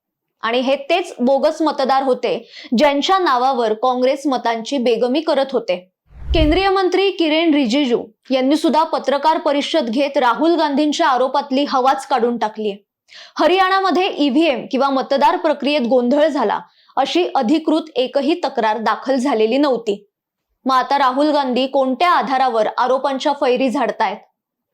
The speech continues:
याआधी सुद्धा महाराष्ट्रात मतचोरी झाली असं ते ओरडत होते, तेव्हा सुद्धा त्यांनी सीएसडीएसचा डेटाचा आधार घेतला होता, पण त्यानंतर सीएसडीएसने स-, अधिकृत सांगितलं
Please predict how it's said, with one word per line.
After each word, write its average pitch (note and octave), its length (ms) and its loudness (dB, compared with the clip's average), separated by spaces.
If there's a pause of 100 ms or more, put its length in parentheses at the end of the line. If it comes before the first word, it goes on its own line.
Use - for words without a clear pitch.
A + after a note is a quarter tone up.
(280)
याआधी F4+ 440 4
सुद्धा D#4 300 2
महाराष्ट्रात C#4 640 0
मतचोरी C#4 520 0
झाली A3 340 -2 (100)
असं - 220 -2
ते C4 60 0
ओरडत B3 420 2
होते, A3 240 -2 (640)
तेव्हा D4 240 4
सुद्धा E4 220 0
त्यांनी D#4+ 360 2
सीएसडीएसचा D#4 1080 0
डेटाचा B3 500 0
आधार A#3+ 320 0
घेतला A#3+ 320 0
होता, F#3 280 -4 (360)
पण B3 120 -2
त्यानंतर C#4+ 560 0
सीएसडीएसने C#4 920 -2 (160)
स-, - 180 -6
अधिकृत D#4 560 0
सांगितलं A#3 500 -2